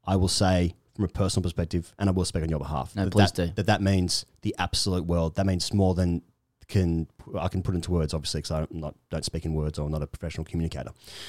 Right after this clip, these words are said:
Speaker 1: So, um, to all those people who have or have not or have thought about it, um, I just wanna say thank you so much for listening each week.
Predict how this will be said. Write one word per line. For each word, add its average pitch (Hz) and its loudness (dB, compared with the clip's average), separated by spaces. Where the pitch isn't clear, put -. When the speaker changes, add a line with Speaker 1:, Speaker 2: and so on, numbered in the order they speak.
Speaker 1:
So, 113 10
um, 101 4
to - 2
all 185 10
those 147 8
people 107 6
who 92 8
have 92 2
or 87 4
have 90 -2
not - 2
or 92 2
have 85 -2
thought 147 4
about 71 0
it, - -10
um, 92 4
I - 4
just 85 0
wanna 92 2
say 78 0
thank - -2
you 82 -4
so - 0
much - -2
for - -8
listening 85 2
each 80 -2
week. - -2